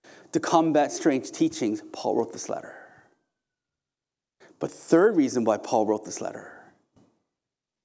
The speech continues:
is because they were, within the church of Philippi,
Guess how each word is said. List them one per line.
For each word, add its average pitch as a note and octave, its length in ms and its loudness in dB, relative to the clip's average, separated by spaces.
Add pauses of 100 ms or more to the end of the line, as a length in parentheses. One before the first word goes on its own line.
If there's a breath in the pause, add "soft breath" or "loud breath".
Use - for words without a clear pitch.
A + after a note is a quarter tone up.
(200)
is - 100 -6
because C#3 640 0
they C3 180 2
were, B2+ 380 2 (160)
within C#3+ 280 2
the - 80 -2
church - 420 -6
of B2 100 -8
Philippi, E3+ 540 -2